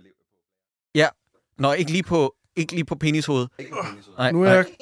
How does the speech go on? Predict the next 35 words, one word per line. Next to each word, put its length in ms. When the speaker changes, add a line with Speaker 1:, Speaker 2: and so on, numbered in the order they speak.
Speaker 3:
nu 140
er, 140
jeg 140
skulle 160
lige 60
have 60
et 60
glas 180
vand, 160
nu 60
er 20
jeg 60
tilbage 240
til 140
optag. 320
Snakker 220
vi 60
supersukker 500
fra 120
halvfemserne, 460
eller 200
hvad? 120
Jeg 80
hørte, 220
I, 80
øh 380
Speaker 1:
Nej, 140
vi 100
snakker 320
om 380
pis 320
og 300
spunke. 420
<laughs> 260
Ja, 140